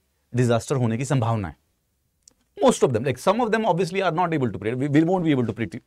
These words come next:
predict earthquake, at least not right now, we don't have the technology। But, uh, कोस्टल एरिया के अलावा सुनामी कहीं तो नहीं आ सकती है।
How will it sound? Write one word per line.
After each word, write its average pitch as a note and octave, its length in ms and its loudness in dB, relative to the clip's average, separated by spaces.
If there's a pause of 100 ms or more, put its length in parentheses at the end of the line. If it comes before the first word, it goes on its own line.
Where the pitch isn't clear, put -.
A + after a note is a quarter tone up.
(100)
predict A2+ 240 2 (100)
earthquake, - 640 -8
at - 20 -8
least D#3+ 240 -4
not C#3+ 160 2
right A#2 200 2
now, F2+ 140 -8
we G2 80 -4
don't A#2 140 -4
have A2 120 -6
the A2 120 -8
technology। E2 420 -6 (580)
But, D3 280 6
uh, C3+ 460 4 (560)
कोस्टल G3+ 340 4
एरिया F#3 220 4
के F3 80 -4
अलावा D#3 220 -2
सुनामी C3+ 380 -4
कहीं B2 180 -4
तो B2+ 80 -6
नहीं B2+ 140 -4
आ A2+ 60 -6
सकती - 280 -12
है। G2+ 140 -12